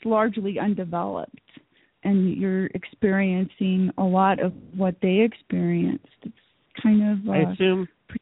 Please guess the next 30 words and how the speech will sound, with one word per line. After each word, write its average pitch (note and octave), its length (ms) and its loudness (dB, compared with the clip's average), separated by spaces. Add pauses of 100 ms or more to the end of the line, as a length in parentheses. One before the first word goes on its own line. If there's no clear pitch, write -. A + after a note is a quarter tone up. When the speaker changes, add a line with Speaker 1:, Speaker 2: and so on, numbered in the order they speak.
(140)
Speaker 2:
I E3 60 4
assume E3 360 2
there E3+ 100 4
Speaker 1:
pretty D#3 160 0
Speaker 2:
was - 60 4
no - 0 -
Speaker 1:
cool. D#3 100 6
Speaker 2:
attacks. C3+ 420 -4
You C3+ 100 -6
didn't C3 160 -6
need B2 140 -12
to - 40 -20
get A#2 140 -8
out A#2 140 -4
your A2+ 120 -8
long G#2+ 220 -4
rifle G2+ 360 -6
for A#2 120 -6
anything, G#2+ 560 -8 (120)
uh, G2+ 320 -2 (720)
along G#2 200 -4
the G#3 60 -2
way. G3 160 0
Speaker 1:
No, E4 460 0
no. A#3+ 420 -6
The, C#4 160 -8 (120)
the D#4+ 80 -2
worst G4 280 -2 (100)
was, E4+ 180 -4 (260)
uh, C#4 200 0